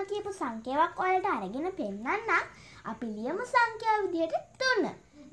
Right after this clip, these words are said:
දැන් මේ තුන සංඛ්‍යාව ගුණිතයක් විදිහට අපි අරගෙන බැලුවොත් එක්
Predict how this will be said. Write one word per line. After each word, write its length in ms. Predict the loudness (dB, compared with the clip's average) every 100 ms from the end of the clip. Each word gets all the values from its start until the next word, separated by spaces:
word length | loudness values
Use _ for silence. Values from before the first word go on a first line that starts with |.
| -6
දැන් 280 | -2 -2 0
මේ 160 | 0
තුන 260 | 0 -2 -2
සංඛ්‍යාව 800 | -2 -2 -2 -6 -4 0 4 4 2 -2 -8 -20 -20 -20 -20 -20 _
ගුණිතයක් 500 | -8 -4 -2 6 6 6
විදිහට 280 | -2 0 2
අපි 120 | 2
අරගෙන 380 | 2 0 0 0 0
බැලුවොත් 480 | 0 2 2 2 0 -12 -16 -10
එක් 180 | -10